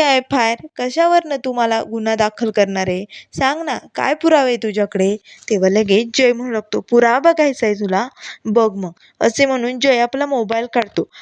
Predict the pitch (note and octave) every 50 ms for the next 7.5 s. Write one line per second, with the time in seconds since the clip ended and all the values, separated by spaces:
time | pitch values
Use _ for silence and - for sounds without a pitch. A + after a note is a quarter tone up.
0 | - - - G3+ F#3+ F#3+ F#3+ - - G3+ F3+ G#3 - - - - - _ - A#3+
1 | A#3 A#3 A#3 G#3 G3 G3+ - A3+ A3+ A#3 A#3+ - - G3+ G#3 A#3 - _ - -
2 | - _ _ _ _ - - - - _ _ _ _ _ _ G3+ G3+ - B3 -
3 | B3 A#3+ - - D4+ C4+ A#3+ A#3+ B3 - - C4+ B3+ A3+ A3 G#3+ G#3 A3 A3+ A3
4 | A#3 A3+ G#3+ G3+ G#3 G#3+ A3 A#3 A#3 A3+ A3 A3 A3 - - B3+ B3+ C#4 C4+ C4
5 | C#4 D4 D4 - - B3 B3+ B3+ - C#4 C4+ A#3+ A#3+ B3 A#3+ A3 A3+ A3+ A#3 A#3+
6 | A#3 A#3 A#3 - A3 G3 - F3+ F3+ - - - - - - - G#3 G#3+ - -
7 | G3+ G3+ G3+ G#3+ G#3+ G#3+ - G3 G#3+